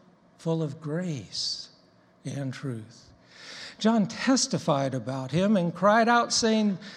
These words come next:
"This was he of whom I said, 'He who comes after me has a higher rank than I, for he existed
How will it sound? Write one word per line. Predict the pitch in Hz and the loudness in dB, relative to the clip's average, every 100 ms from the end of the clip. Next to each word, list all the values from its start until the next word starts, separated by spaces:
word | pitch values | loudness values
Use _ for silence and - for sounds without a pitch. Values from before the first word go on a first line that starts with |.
| - | 2
"This | 254 - 262 | 4 4 2
was | 240 | 0
he | - - 254 233 | 0 0 2 4
of | 196 151 165 | 2 2 2
whom | 202 | 4
I | 196 196 | 4 4
said, | - 214 202 185 147 110 - - - - _ | 4 4 4 4 0 -4 -12 -20 -20 -20 _
'He | - 202 | 2 4
who | 185 | 4
comes | 165 151 143 127 | 2 0 0 2
after | 147 147 - 147 | 2 2 -2 -6
me | 131 226 240 214 | 0 2 4 2
has | 190 190 165 | 2 2 2
a | |
higher | 151 196 196 180 | 2 2 4 2
rank | 185 226 214 - | 4 2 0 0
than | 202 | 2
I, | 214 269 202 120 110 - - - _ _ | 4 2 0 -4 -8 -18 -20 -20 _ _
for | - 156 | -6 -4
he | 117 143 214 185 143 - - | -4 -2 -2 -2 -4 -6 -6
existed | 127 107 143 160 - 120 117 | -8 -6 -6 -8 -10 -16 -16